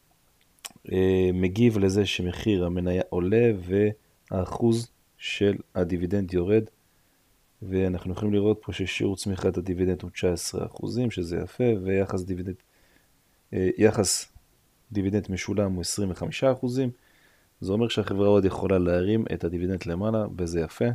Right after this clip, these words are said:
עכשיו אני רוצה להיכנס להשוואה בין דומינוס לבין צ'יפוטלה מבחינת,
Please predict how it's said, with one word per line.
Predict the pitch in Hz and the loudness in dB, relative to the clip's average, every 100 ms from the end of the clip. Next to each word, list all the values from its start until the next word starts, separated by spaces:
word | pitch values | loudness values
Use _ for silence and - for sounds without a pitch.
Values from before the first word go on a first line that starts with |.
| - _ _ _ _ _ _ _ _ - - | -4 _ _ _ _ _ _ _ _ -20 -6
עכשיו | - 139 | 2 4
אני | 127 | 4
רוצה | 117 127 | 4 4
להיכנס | 120 120 - | 4 2 4
להשוואה | 101 92 104 107 | 4 4 4 4
בין | 92 98 95 - | 4 2 0 -4
דומינוס | 95 104 104 104 101 - - - _ _ _ _ _ - | -2 0 2 0 -2 -10 -16 -20 _ _ _ _ _ -8
לבין | 87 90 92 - - - | -4 0 0 -2 -12 -16
צ'יפוטלה | - - 113 120 120 - - | -6 -2 0 2 0 0 -8
מבחינת, | 95 - 98 101 98 - | -10 -6 -2 -2 -2 -8